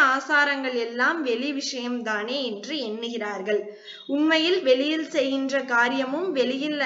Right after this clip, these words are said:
அணிகிற சின்னங்களும் கூட உங்களுக்கு நன்மை செய்கின்றன. உடலின் காரியமும் உள்ளத்தின் பாவமும் பரஸ்பரம் சம்பந்தமுடையவை.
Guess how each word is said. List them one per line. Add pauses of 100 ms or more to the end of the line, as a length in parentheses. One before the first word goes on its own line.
(220)
அணிகிற
சின்னங்களும்
கூட (120)
உங்களுக்கு
நன்மை
செய்கின்றன. (640)
உடலின்
காரியமும்
உள்ளத்தின்
பாவமும்
பரஸ்பரம்
சம்பந்தமுடையவை.